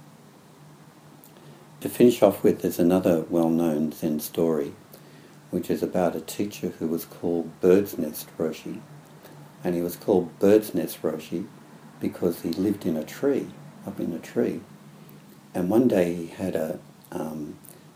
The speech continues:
a very famous person came behind, b-, below him to ask him a question. And this man was a, um, dedicated Zen practitioner, and he was also a politician and very much involved in public life.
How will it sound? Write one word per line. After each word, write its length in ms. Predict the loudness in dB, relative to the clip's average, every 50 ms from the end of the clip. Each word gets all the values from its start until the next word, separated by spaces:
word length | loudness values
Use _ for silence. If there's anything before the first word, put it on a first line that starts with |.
| -14 -10
a 80 | -8 -2
very 280 | 2 2 4 4 2
famous 680 | 0 -4 -4 -2 -2 0 0 -2 -4 -6 -8 -12 -14 -16 -20 -20 -20 -2
person 480 | 0 2 2 2 0 -2 -4 -6 -6
came 560 | -6 -8 -6 -4 -2 -2 -2 -4 -6 -8 -10 -14 -18 -20 -20 -20 -20 -20 -20 -20 -8
behind, 460 | -6 -6 -4 -2 -2 -2 -2 -2 -6
b-, 100 | -6 -4
below 320 | -2 -2 2 4 4 4 4
him 260 | 0 -2 -4 -4 -6
to 200 | -8 -10 -8 -8
ask 240 | -8 -8 -8 -8 -6
him 120 | -6 -6
a 60 | -6
question. 540 | -8 -6 -6 -6 -6 -4 -6 -6 -6 -6 -8 -14 -20 -20 -20 -20 -20 -20 -20 -20 -20 -10 -2
And 120 | 2 4 4
this 180 | 4 4 2
man 280 | 2 4 6 6 6 6
was 180 | 4 4 4 4
a, 220 | 4 4 2 0 -4 -10 -18 -14 -10
um, 420 | -8 -6 -4 -4 -4 -4 -6 -10 -14 -10 -6
dedicated 580 | -4 -4 -4 -4 -4 -2 -2 -2 -2 -4 -8 -2
Zen 280 | 0 0 0 0 0
practitioner, 720 | -4 -6 -10 -12 -10 -10 -10 -10 -10 -10 -10 -10 -10 -12 -14 -18 -20 -20 -20 -20 -20 -20 -20 -20 -20 -8 -2
and 140 | -2 0 0
he 80 | 0
was 160 | 0 -2 0 -2
also 360 | -2 -4 -2 0 0 0 0
a 20 |
politician 800 | 0 0 0 0 0 -2 -6 -6 -6 -6 -6 -4 -6 -6 -6 -8 -12 -18 -20 -20 -20 -20 -20 -20 -20 -20 -20 -20 -20 -20 -20 -20 -20 -14 -10
and 320 | -8 -8 -6 -6 -6 -4
very 180 | -2 0 0 0
much 280 | 0 -2 -4 -4 -6
involved 460 | -6 -4 -2 0 0 0 0 -2 -4
in 200 | -6 -6 -6 -8 -12
public 440 | -12 -10 -10 -8 -8 -8 -6 -2 0
life. 440 | 0 0 0 -2 -4 -10 -16 -20